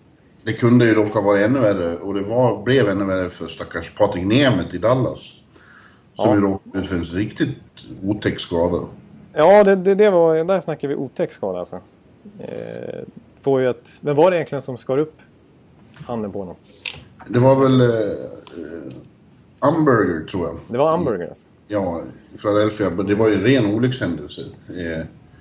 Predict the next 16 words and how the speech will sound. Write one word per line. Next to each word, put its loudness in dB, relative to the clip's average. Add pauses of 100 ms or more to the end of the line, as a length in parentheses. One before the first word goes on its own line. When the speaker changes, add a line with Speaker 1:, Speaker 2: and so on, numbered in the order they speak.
(360)
Speaker 1:
framför 2
Flyers 2
bås, -2
och -2
alla 4
spelare 0
i -2
Flyers 0
for -4
upp -4
direkt 0
och -12
började -8
skrika -6
på -10
domaren -2